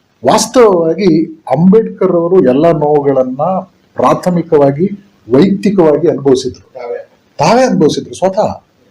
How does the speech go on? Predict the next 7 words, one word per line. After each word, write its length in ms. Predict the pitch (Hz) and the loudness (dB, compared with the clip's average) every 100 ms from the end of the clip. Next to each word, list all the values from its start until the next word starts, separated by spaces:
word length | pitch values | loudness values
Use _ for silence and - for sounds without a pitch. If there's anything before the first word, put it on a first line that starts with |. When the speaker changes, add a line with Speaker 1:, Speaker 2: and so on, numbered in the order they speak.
| _ _ _ - | _ _ _ -6
Speaker 1:
ಗಾಂಧಿ 380 | 127 202 247 240 | -2 2 4 4
ಅವರಿಗೆ 540 | 202 190 151 165 - _ _ - | 2 2 2 0 -4 _ _ -2
ಆ 180 | 160 | 0
ಅನುಭವ 320 | 156 185 202 151 | 2 2 2 4
ನೇರವಾಗಿ 460 | 147 180 175 127 | 4 4 4 2
ಆಗದೇ 220 | 151 165 | 2 4
ಇದ್ರು, 380 | 175 101 - - | 2 0 -10 -20